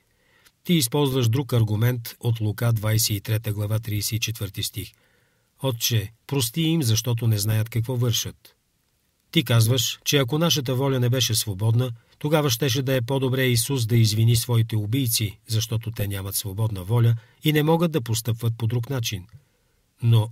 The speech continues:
отговорът е в самите думи на нашия Господ. Те не знаят какво правят. Би ли могло по-ясно Христос да каже, че те са неспособни да желаят доброто? Как могат да пожелаят нещо, което не познават?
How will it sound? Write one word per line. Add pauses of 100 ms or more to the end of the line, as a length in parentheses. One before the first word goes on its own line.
отговорът
е
в
самите
думи
на
нашия
Господ. (800)
Те
не
знаят
какво
правят. (840)
Би
ли
могло
по-ясно
Христос
да
каже,
че (100)
те
са
неспособни
да
желаят
доброто? (720)
Как
могат
да
пожелаят
нещо,
което
не
познават?